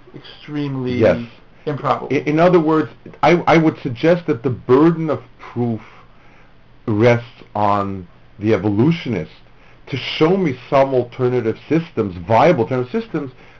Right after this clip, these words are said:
Speaker 2: so that this is just one of a few. It's fascinating that the point that you mentioned, Pinchas, is actually, it's, it's used for evolution when I think it's a very powerful argument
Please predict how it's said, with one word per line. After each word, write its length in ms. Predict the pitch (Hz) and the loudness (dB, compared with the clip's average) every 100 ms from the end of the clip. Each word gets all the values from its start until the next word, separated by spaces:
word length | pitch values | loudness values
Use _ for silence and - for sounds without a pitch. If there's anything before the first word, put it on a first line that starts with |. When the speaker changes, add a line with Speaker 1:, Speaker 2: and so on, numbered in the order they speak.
| - | -4
Speaker 2:
so 100 | 156 | 0
that 140 | 151 151 | 2 2
this 180 | 202 | -2
is 120 | 185 127 | -4 -2
just 260 | 160 - | -2 -2
one 260 | 127 131 131 | -2 0 2
of 140 | 113 | 0
a 60 | 107 | -4
few. 320 | - 95 85 - - - - - | -6 -6 -6 -10 -20 -20 -16 -10
It's 140 | 127 - - | -10 -8 -2
fascinating 500 | 170 202 - 139 110 | 0 -2 -2 -4 -4
that 120 | 101 | -6
the 60 | 92 | -10
point 300 | - 131 110 | -6 -4 -4
that 120 | 90 | -6
you 60 | |
mentioned, 360 | 95 107 117 90 | -6 -6 -8 -10
Pinchas, 340 | 87 82 78 76 - - - - - | -10 -10 -14 -16 -20 -20 -20 -20 -8
is 300 | 101 92 95 85 - | -2 0 0 -4 -8
actually, 960 | 107 113 117 - 123 110 104 104 101 104 - - - - | -2 -2 -2 -8 -6 -4 -4 -6 -8 -10 -18 -20 -20 -18
it's, 180 | - - - | -18 -14 -12
it's 180 | 135 - | -10 -10
used 760 | 113 113 160 170 160 131 - - - - - - - - - - - - | -10 -4 -2 0 -2 -8 -20 -20 -20 -20 -20 -20 -20 -20 -20 -20 -12 0
for 260 | 151 185 | 4 4
evolution 720 | 123 107 95 95 - 98 127 151 - - - - - - - - - - | 4 -2 -6 -8 -8 -8 -8 -12 -20 -20 -20 -20 -20 -20 -20 -20 -18 -12
when 340 | 139 139 147 | -4 2 2
I 240 | - 139 208 | 2 -2 -2
think 220 | 196 143 | -2 -6
it's 140 | 120 | -6
a 40 | 117 | -8
very 220 | 113 123 | -4 -4
powerful 460 | 123 117 107 - - | -4 -6 -6 -6 -10
argument 460 | 98 92 98 90 | -10 -10 -10 -12